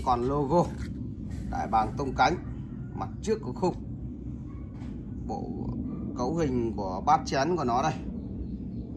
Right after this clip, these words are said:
Một chén F S A, bốn vòng. Ô tăng bản tám sen. Ghi đông. Ô tăng đều là nhôm mạ,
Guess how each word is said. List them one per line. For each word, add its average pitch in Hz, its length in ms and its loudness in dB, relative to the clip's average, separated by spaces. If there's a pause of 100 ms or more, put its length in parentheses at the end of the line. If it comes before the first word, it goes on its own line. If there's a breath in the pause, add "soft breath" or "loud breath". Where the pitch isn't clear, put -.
(120)
Một 127 260 0
chén 151 220 6
F 196 320 2
S 175 40 0
A, 170 220 10 (1080)
bốn 196 200 2
vòng. 190 360 8 (1300)
Ô 151 160 4
tăng 156 320 8
bản 113 280 6
tám 165 220 10
sen. 208 260 12 (1600)
Ghi 147 120 -2
đông. 156 300 8 (840)
Ô 151 120 6
tăng 147 280 12
đều 135 200 8
là 131 140 12
nhôm 143 260 6
mạ, 131 220 10